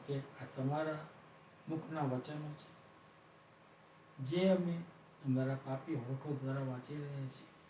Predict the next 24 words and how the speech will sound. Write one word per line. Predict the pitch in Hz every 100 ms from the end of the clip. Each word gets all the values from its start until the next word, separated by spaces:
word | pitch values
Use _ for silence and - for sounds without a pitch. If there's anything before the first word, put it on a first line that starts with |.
| - - -
કેમ | 139 143 147
કે | 107 104 - - -
તમારા | 127 123 120 117 120 147
એકના | 156 175 180 175 170
એક | 170 -
પુત્રના | - 151 - 156 147 143 139 131
લોહી | 127 143 156
વડે | 139 131 131 - - - - - - - - - - - - -
તમે | 196 196 202
અમોને | 185 175 175 170
ખંડી | - 165 170 170
લીધા | 165 156 151 -
છે | - - -
અને | 135 131
તમે | 139 139 143
અમને | 135 135
અધિકાર | 127 127 131 151 160
આપ્યો | 147 135 135 131
છે | 135
તમને | 131 123 127 123
બાપ | 131 139 -
કહેવાનો. | 131 123 123 117 - - - - - - - -
એ | 135 135 - - - - -
રૂએ | 180 180